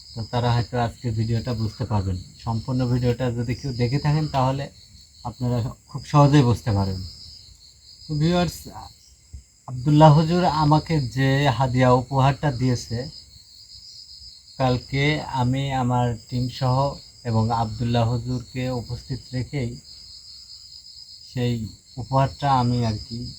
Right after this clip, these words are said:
খুলছি, খুলে দেখছি তার মধ্যে কি কি আছে এবং কি <clears throat> সব কিছুই বিস্তারিত জানছি তার কাছ থেকে। তো মোট কথা হচ্ছে এখন, তো আমি সেই উপহারগুলি এখন আপনাদের সামনে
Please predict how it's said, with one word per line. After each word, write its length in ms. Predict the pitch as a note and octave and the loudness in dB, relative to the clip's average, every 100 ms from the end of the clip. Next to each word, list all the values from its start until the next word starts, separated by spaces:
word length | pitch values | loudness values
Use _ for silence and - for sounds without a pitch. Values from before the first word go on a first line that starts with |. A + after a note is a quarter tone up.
| - | -8
খুলছি, 340 | - C3+ - | -2 -2 -4
খুলে 260 | A2+ - A#2 | -6 -2 0
দেখছি 320 | G#2+ G#2+ - F#2+ | 2 0 -2 -4
তার 200 | G#2+ G#2+ | 0 2
মধ্যে 260 | G#2+ G2+ G#2+ | 0 0 -4
কি 180 | - B2+ | -4 -6
কি 160 | - A2+ | -2 0
আছে 320 | G#2+ - A#2 A#2 - - - - - - | 0 -2 -6 -8 -12 -20 -20 -20 -20 -8
এবং 160 | G#2+ G#2 - | -4 -4 -4
কি 180 | A2 G#2+ G#2 F#2 - - - - - | -6 -4 -4 -6 -16 -20 -20 -20 4
<clears throat> 400 | A#3+ E3+ C3+ - | 8 10 8 4
সব 120 | C3+ - | -6 -6
কিছুই 240 | B2+ - C#3+ | -8 -4 -2
বিস্তারিত 460 | A#2+ - A#2+ A2 A2+ | -2 -2 -2 -2 -4
জানছি 340 | G2+ A2+ G#2 | 2 2 2
তার 200 | A2 G#2+ | -4 -6
কাছ 160 | F#2+ G2 - | -6 -10 -10
থেকে। 200 | G2 - - - - - - - - - - - - - - - - - - | -16 -16 -20 -20 -20 -20 -20 -20 -20 -20 -20 -20 -20 -20 -20 -20 -20 -20 -6
তো 100 | C#3 | 0
মোট 220 | C#3 D#3+ - | 2 2 0
কথা 180 | F3 F3+ | 0 4
হচ্ছে 260 | F3+ - F3+ | 2 0 -2
এখন, 320 | E3 D#3+ C#3 D3 - - - - - - - - | 0 0 -2 -2 -10 -20 -20 -20 -20 -20 -20 -20
তো 100 | - C3+ | -6 -2
আমি 220 | C#3 D3+ | 0 0
সেই 380 | - D3 D#3 E3 E3 D#3 | -2 0 2 2 0 -2
উপহারগুলি 600 | - C3+ D3+ D#3 D3 D#3+ E3 | -4 -4 2 2 2 0 0
এখন 280 | C#3+ D#3 D3+ - - | 0 0 -4 -4 -12
আপনাদের 380 | B2+ C#3+ C3+ C3 | -6 -2 0 -2
সামনে 360 | - C3+ C#3 | -2 -2 -2